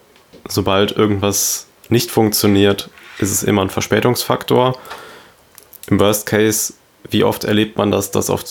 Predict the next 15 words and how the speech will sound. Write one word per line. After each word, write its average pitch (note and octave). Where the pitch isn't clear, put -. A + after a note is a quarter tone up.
dass -
der G2
I A2+
C A2+
E A2+
auf G2+
der G2+
Rheinstrecke, G2+
Rheinstrecke -
stehen A#2
bleiben G#2+
muss G#2
oder G2+
sonst G2
etwas? G#2+